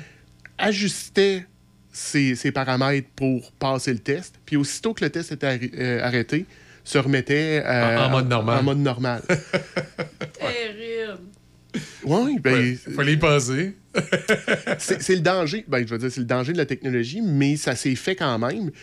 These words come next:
Speaker 1: Puis là, ben, ça a coûté des, des centaines de millions de dollars. Volks
Speaker 2: Ouais.
Speaker 1: a été obligé de racheter des véhicules diesel. Euh, tu sais, à un moment donné, moi, euh, euh, je sais pas si vous savez où est, euh, C J M D à Lévis, là, euh, sur la rue Fortier.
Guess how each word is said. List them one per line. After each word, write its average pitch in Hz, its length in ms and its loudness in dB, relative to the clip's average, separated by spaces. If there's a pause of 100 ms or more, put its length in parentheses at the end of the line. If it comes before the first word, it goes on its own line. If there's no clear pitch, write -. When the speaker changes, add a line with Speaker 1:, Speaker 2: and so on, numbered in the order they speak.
(140)
Speaker 1:
Puis - 100 -4
là, 143 140 4
ben, 123 100 0
ça 127 120 -2
a 117 40 -2
coûté - 260 -4
des, 123 160 0
des 120 200 -2
centaines 143 420 -2
de 147 80 2
millions 127 300 2
de 131 40 -2
dollars. 139 340 2
Volks 147 260 2
Speaker 2:
Ouais. 160 80 0
Speaker 1:
a - 20 4
été 131 120 -2
obligé 139 200 0
de 147 80 2
racheter 143 380 -4
des 156 100 0
véhicules 135 420 2
diesel. 123 760 0 (400)
Euh, 104 580 0
tu 139 180 2
sais, 143 60 4
à 135 40 2
un - 20 0
moment 120 240 2
donné, 123 260 2
moi, 143 200 4
euh, 110 640 -2 (600)
euh, 101 280 -6 (240)
je - 80 -4
sais 147 80 0
pas 160 80 0
si 151 60 -4
vous 147 60 -6
savez 139 240 2
où 151 140 2
est, 139 140 2
euh, 123 140 2
C 123 200 0
J 127 140 0
M 120 200 2
D 143 200 0
à 151 40 2
Lévis, 127 360 0
là, 160 100 0
euh, 123 380 2
sur 113 240 -4
la 113 120 0
rue 120 140 -4
Fortier. 147 580 -6